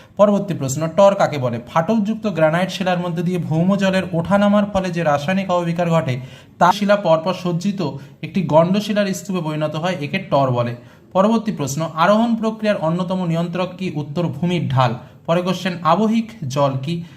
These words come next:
বা অবহিক জল কি, যে কোনোভাবে আসতে পারে। তো বৃষ্টিপাত ও তুষার গলা জল, জলে পুষ্ট ভৌম জলকে আবহিক জল বলে।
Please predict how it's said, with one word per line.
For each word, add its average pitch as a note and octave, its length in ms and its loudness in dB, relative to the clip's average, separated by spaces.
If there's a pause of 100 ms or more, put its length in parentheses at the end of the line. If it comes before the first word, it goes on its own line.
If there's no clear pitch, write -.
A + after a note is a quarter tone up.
(420)
বা C#3 160 4
অবহিক F#3 480 2
জল C#3+ 240 0
কি, G#3+ 80 -4
যে E3 100 -4
কোনোভাবে C#3+ 280 -2
আসতে C#3 220 -4
পারে। E3+ 160 0
তো F3 80 -2
বৃষ্টিপাত G#3 600 0
ও - 40 0
তুষার G#3+ 400 2
গলা G#3+ 200 2
জল, C#3+ 300 -2 (260)
জলে D3+ 380 0 (100)
পুষ্ট A3 280 -2
ভৌম E3+ 400 0
জলকে E3+ 320 -2
আবহিক C#3 440 0
জল B2 200 2
বলে। A#2 260 -2